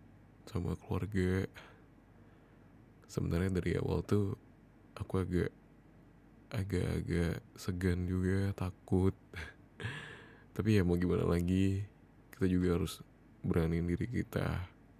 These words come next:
Kalau nggak gitu, kita nggak bakalan, nggak bakalan bisa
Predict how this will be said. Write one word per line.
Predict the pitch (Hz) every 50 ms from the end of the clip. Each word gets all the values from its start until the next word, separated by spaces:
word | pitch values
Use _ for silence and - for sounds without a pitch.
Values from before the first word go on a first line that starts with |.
| - - - - - - - - - - - - - - - - - -
Kalau | - 92 92
nggak | 90 92 90 90 92 92 -
gitu, | - 131 135 123 - - - - - - -
kita | - - - - 110
nggak | 95 92 87
bakalan, | 80 80 - - - 85 80 80 82 - - 85 - - - - - - - - - - - - - - - - - - - - - - - - - - - - - - -
nggak | 95 92 82
bakalan | - 82 - - - 85 82 82 80 82 82 82 82 - - - - -
bisa | 92 90 95 87 - - - 87 82 85 85 85 - -